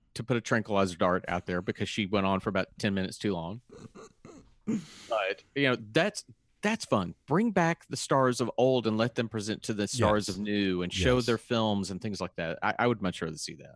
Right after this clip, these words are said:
Speaker 2: Yes. Um, I'll end this segment with, um,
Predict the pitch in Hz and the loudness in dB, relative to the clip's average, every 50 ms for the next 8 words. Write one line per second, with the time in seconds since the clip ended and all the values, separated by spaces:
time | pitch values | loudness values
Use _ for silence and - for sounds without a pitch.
0 | - 87 87 76 65 69 - - - - - _ - - - - - - _ _ | -8 -6 -4 -4 -4 -6 -10 -12 -16 -18 -20 _ -20 -20 -20 -20 -20 -20 _ _
1 | _ _ - 107 101 95 95 92 90 87 87 85 82 - - - 120 131 127 120 | _ _ -4 -2 0 0 0 0 0 -2 -2 -4 -6 -4 0 0 2 2 2 2
2 | 113 113 113 107 - - 120 110 107 107 107 92 95 98 98 87 - - - 107 | 4 4 4 4 4 2 2 4 4 2 2 2 0 0 0 0 -2 0 2 2
3 | 98 92 92 90 87 87 87 87 85 82 | 4 4 4 2 2 0 0 -2 -4 -6